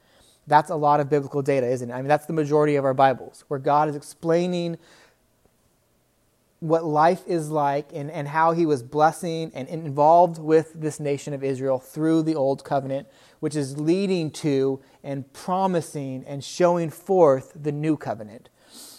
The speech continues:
But we have to remember that the old covenant was only made with the nation of Israel. It was not made with the whole world. Not everybody had God's law, right?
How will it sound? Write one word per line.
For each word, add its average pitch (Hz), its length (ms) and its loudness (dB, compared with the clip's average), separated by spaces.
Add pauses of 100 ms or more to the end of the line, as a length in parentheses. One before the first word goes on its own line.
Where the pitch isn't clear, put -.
(920)
But 151 180 0
we 143 140 0
have 185 300 0
to 226 80 0
remember 135 400 0
that 135 120 -4
the 143 100 -10
old 160 300 0
covenant 131 540 -2 (260)
was 143 240 -2
only 160 340 -4
made 143 240 0
with 135 140 -8
the 143 80 -10
nation 131 340 -10
of 131 120 -4
Israel. 120 440 -4
It 143 60 -14
was 131 180 -12
not 143 320 -6 (100)
made 127 200 -12
with 120 140 -20
the 131 60 -14
whole 117 220 -10
world. 127 440 -6 (920)
Not 143 340 0
everybody 147 440 0
had 139 180 -4
God's 135 260 -4
law, 139 320 2
right? 120 260 -8